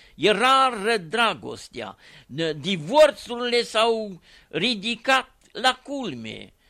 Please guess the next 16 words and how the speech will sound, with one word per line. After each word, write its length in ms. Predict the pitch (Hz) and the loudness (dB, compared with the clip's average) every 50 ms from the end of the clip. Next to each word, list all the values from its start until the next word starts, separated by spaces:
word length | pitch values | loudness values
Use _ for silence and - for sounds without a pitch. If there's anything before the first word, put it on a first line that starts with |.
| _ _ | _ _
Când 260 | - - 196 202 190 190 | -4 -2 -2 -2 0 2
eu 180 | 247 254 240 | 4 4 4
eram 420 | 220 214 220 226 233 240 233 208 165 | 4 2 2 4 2 2 0 -4 -4
copil 520 | - - 214 214 214 - 240 240 233 226 | -2 0 0 0 0 -4 -8 -6 -4 -4
mic, 320 | 196 190 226 269 254 - - | -4 -6 -6 -8 -8 -10 -8
se 160 | - 214 226 | -4 -4 -4
cu-, 280 | - - 202 214 - - | -4 -4 -10 -14 -10 -2
auzea 640 | - 214 220 233 226 233 208 170 160 240 240 202 | 2 4 4 4 2 0 -6 -4 0 0 0 0
peste 480 | 151 - - 208 208 170 - - 208 208 | 0 -2 -2 -2 -2 -4 -4 -4 -4 -4
șapte 540 | 190 - 262 247 247 - _ - - 233 226 | -2 0 0 0 -2 -2 _ -4 -2 -2 -2
sate 720 | - - - 262 233 175 - _ - 175 185 190 185 - - - - _ | -2 -2 -2 -2 -2 -2 -4 _ -6 -4 -4 -4 -6 -8 -14 -20 -20 _
când 280 | - - 196 180 170 151 | -2 -2 -2 -2 -2 -6
cineva 580 | - 196 214 190 185 185 180 151 160 196 185 | -8 -6 -4 -2 0 0 0 2 2 2 2
divorța. 920 | 160 131 135 175 170 143 139 170 175 160 - - - - - 170 123 78 - - | 0 -2 -4 -6 -4 -2 0 2 2 2 0 -2 -6 -4 -2 -2 -2 -2 -6 -12
Erau 480 | - 117 143 170 175 185 196 185 156 _ _ | -10 -6 -2 0 0 0 0 -2 -4 _ _
cazuri 600 | - - 294 - - 208 175 180 226 226 190 | -2 0 0 0 -2 -4 -8 -12 -14 -12 -14